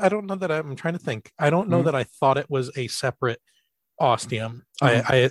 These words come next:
Speaker 1: I think all along I was thinking they had to be in the same physical location,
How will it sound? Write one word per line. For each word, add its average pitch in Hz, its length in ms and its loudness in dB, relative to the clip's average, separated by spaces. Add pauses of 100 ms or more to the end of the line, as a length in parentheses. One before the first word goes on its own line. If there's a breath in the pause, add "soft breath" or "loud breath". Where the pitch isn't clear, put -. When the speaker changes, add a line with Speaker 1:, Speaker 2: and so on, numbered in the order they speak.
Speaker 1:
I 131 60 4
think 175 360 2
all 151 240 8
along 131 320 2
I 113 120 2
was 113 320 -4 (920 soft breath)
thinking 123 560 2 (180)
they 135 180 6
had 143 260 4
to 135 80 4
be 127 120 2
in 120 140 0
the 113 60 -4
same 110 540 -4 (220)
physical 120 360 0
location, 113 680 -6